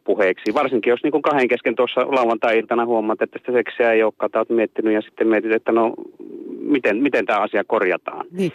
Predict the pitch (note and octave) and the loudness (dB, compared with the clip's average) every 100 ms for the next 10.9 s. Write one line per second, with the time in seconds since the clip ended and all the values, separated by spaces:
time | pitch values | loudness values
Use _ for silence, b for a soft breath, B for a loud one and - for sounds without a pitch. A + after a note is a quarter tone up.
0 | - F4 E4 - - A#2 C3 D3 D#3 C#3 | 0 2 4 2 0 0 0 0 -2 -2
1 | C#3+ C3+ D#3+ C3+ A#2 C3+ A#2+ - C3 C3 | -2 0 0 0 0 0 -2 0 -2 -2
2 | - D3+ A#2+ A2 - D3 C3 G#2+ - F#2+ | -4 -2 0 0 0 0 0 -4 0 0
3 | F2+ - E2 F#2+ - _ - F#2+ F2+ - | -2 -6 -6 -4 -6 _ -2 0 0 -2
4 | C3 A2+ G2 A2 B2+ F#2+ F#2+ G#2 F#2+ G2 | 0 0 0 0 0 0 -2 -2 -2 -2
5 | F2+ - F2 D#2+ - G#3 D#4 B3+ D#3+ G3 | -4 -6 -8 -10 -6 0 2 4 2 2
6 | C#4 G4 F4 - D4 - A3 G3+ G3 - | 2 2 0 0 -2 2 2 4 2 0
7 | G3+ G#3+ B3 A3 E3+ - D#3+ F3 A3 A3 | 2 4 4 4 2 0 -2 2 2 4
8 | F#3 E3 D#3+ G3 G#3 D#3+ C3+ _ - - | 2 2 2 2 2 0 -4 _ -20 -10
9 | G3 G#3 G#3 D3+ F3 E3+ D#3 D3 D3 D#3+ | 0 2 2 2 2 0 0 -2 0 0
10 | D#3 D#3 D#3 - A3 A3 D#3 D3 | 2 2 0 0 0 2 2 2